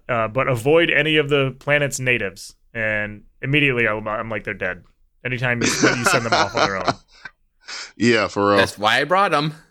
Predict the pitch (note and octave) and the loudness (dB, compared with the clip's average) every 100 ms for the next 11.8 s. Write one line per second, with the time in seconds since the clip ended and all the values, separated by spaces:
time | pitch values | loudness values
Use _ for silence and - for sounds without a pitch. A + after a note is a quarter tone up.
0 | _ _ _ _ _ G2+ A2+ C3 D#3 D3 | _ _ _ _ _ -6 -4 -4 -2 0
1 | F3 D#3+ D3 - C3 C#3 D3 - B2+ A#2 | 2 2 0 -4 -2 0 0 0 -2 0
2 | A2+ G#2+ G#2+ - G#2+ G#2+ G2 F#2+ G2 - | -2 -6 -8 -8 -12 -8 -6 -6 -12 -16
3 | G#2 A2+ G#2 G#2+ B2+ A#2+ B2 A#2+ - C3+ | -10 -8 -6 -6 -4 -4 -4 -4 -6 -10
4 | A#2+ A#2 G#2 A2+ - _ _ _ _ _ | -8 -6 -8 -12 -20 _ _ _ _ _
5 | _ - - C3 B2 C3+ - _ _ _ | _ -8 -2 0 -2 -6 -14 _ _ _
6 | _ _ D3 C3+ C3+ F3+ G3 G3 D#3+ D3 | _ _ -2 0 0 0 2 0 0 0
7 | D3+ C#3 B2 D#3 D#3 - C3+ B2 A#2 A#2+ | -2 -4 -2 0 0 0 0 0 -2 -2
8 | B2 B2 G#2+ A2 G#3 E3+ A#2+ A#2+ A#2+ A#2+ | -2 -2 -4 -2 0 0 2 0 0 -2
9 | A2+ G#2+ B2 D3 D3+ C3 C#3 D#3 B2 A#2 | -2 -4 -4 -2 -4 -2 0 -2 -2 -4
10 | A#2 A#2+ C3 C#3 B2 A2+ A#2 G2+ A#2 D3 | -6 -6 -4 -4 -6 -10 -14 -8 -2 -2
11 | C#3+ A#2+ A2+ A2 A#2+ G2+ F2+ | -2 -6 -6 -4 -6 -6 -14